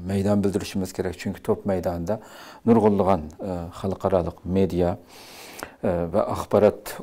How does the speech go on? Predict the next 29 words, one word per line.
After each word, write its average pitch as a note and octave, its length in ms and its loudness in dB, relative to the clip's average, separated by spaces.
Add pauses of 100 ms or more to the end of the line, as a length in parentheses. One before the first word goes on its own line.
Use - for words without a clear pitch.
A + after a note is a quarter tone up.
orulları F#2+ 640 0
naq - 200 -4
meydandan F#2+ 420 0
taqib F#2 420 -4
atqan E2+ 340 -6
bundaq E2+ 220 -6 (100)
bir F2 60 -8 (320)
jay F#2+ 220 -2
boğanlığı F2 400 -4
üçün, A3+ 240 -10 (580)
e, F2 140 -8
bundaq, F#2+ 220 0
e, - 420 -14 (600)
sorullarını F#2 720 2
çokum, G2 300 -4
e, G2 300 -12 (1300)
bununla G2+ 360 -2
köngül A#2+ 320 6
bilişimiz, A#2+ 560 0
davayımızı G2+ 640 4
bir F#2+ 40 2
yerde F#2 220 2
tunuşturuş G2 540 -6
üçün C4 240 -6 (340)
hareket G#2+ 420 -2
kılışımız G2 480 -6
gerek - 500 0
degen F2+ 200 0
şekilde, - 560 -4